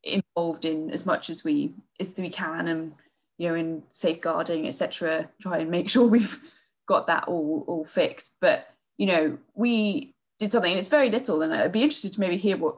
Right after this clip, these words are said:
you, your thoughts were when we <laughs> gave this to you, Marge. But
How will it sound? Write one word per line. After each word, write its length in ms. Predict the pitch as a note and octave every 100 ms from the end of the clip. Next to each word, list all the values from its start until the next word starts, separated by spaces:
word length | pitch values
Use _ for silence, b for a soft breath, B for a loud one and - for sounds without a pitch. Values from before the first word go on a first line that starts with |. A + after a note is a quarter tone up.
| -
you, 140 | F3+
your 280 | E3+ F#3 E3+
thoughts 400 | - A3 A#3 -
were 160 | D#3+ E3
when 140 | E3
we 60 | E3
<laughs> 120 | F#3
gave 160 | -
this 240 | B3 A3 -
to 40 |
you, 140 | F3 D#3+
Marge. 320 | E3 D#3+ -
But 300 | - E3+ -